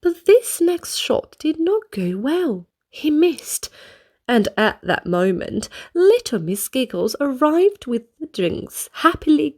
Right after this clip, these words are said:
giggling to herself. <laughs>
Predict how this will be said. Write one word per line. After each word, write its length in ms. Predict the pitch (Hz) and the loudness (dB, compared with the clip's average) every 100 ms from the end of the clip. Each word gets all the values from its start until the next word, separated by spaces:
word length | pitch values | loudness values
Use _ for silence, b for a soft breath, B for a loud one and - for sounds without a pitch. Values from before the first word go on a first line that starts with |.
| - | 0
giggling 420 | 285 285 311 285 | 2 4 2 0
to 140 | - | 0
herself. 440 | 226 247 - - - _ | 2 0 0 -4 -4 _
<laughs> 1800 | - 320 370 427 427 - 320 320 - - 403 392 392 339 285 262 254 254 | 2 6 8 6 0 2 0 0 -8 -6 0 2 0 0 -2 0 -2 -2